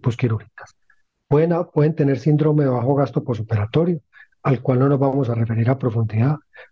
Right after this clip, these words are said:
Pueden tener falla aguda del ventrículo derecho, pueden tener síndrome vasopléjico, y hay un porcentaje de los pacientes, entre un diez a un quince por ciento de los pacientes,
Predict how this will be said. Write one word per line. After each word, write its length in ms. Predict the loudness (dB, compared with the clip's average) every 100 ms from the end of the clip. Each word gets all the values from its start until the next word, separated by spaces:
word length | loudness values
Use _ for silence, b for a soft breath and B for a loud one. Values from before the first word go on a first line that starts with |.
| _
Pueden 280 | 0 2 2
tener 300 | 0 0 -2
falla 380 | -2 -2 0 -2
aguda 340 | -2 0 2
del 100 | 2
ventrículo 540 | 0 -4 -4 -2 0 0
derecho, 400 | 0 -2 -2 -10 -20 _ _ _ _ _
pueden 240 | 0 0 0
tener 260 | -2 -2
síndrome 480 | 0 0 2 2 2
vasopléjico, 800 | 2 0 0 2 2 0 -6 -14 B B B 0
y 60 | 2
hay 120 | 4
un 120 | 2
porcentaje 640 | 0 0 0 0 0 0
de 60 | 2
los 160 | 0 0
pacientes, 500 | 0 2 2 2 0
entre 280 | 0 0
un 120 | 0 2
diez 180 | 2
a 60 | 2
un 140 | 0
quince 260 | 0 0 0
por 180 | -2 -2
ciento 240 | -2 0
de 40 | -2
los 100 | 0
pacientes, 580 | 0 2 0 -4 -10